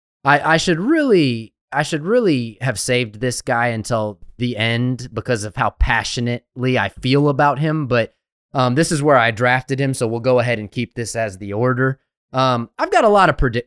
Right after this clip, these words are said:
predictions about our friend J J McCarthy, quarterback of the Michigan Wolverines. Um,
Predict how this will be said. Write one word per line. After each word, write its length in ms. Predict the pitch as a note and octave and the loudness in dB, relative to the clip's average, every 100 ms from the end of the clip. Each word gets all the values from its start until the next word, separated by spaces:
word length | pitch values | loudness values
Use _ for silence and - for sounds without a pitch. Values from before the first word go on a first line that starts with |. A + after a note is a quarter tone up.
| - | -2
predictions 460 | C3 A2+ - G2+ | -2 -2 -4 -10
about 260 | G2 G#2 G2+ | -6 -6 -4
our 140 | A2+ G#2 | -6 -4
friend 360 | A#2+ G#2+ F#2 - | -2 -4 -4 -10
J 200 | - A#2+ | -2 0
J 220 | G#2 A2 | 0 -2
McCarthy, 760 | G2 F#2 - A2+ G2 - F2+ _ _ _ | -2 -6 -2 -2 -2 -6 -14 _ _ _
quarterback 600 | - E3+ C3 A2 A#2 G2+ | 2 4 4 2 0 -2
of 120 | A2 F#2 | -6 -6
the 80 | |
Michigan 480 | G#2+ G#2+ - G2 G2+ | -4 -4 -6 -10 -10
Wolverines. 760 | G2 F#2 F#2 F#2+ F2+ F2 - - _ _ - | -10 -10 -10 -10 -12 -16 -18 -18 _ _ -4
Um, 420 | C#3 C#3 C3 B2 | 0 2 2 -2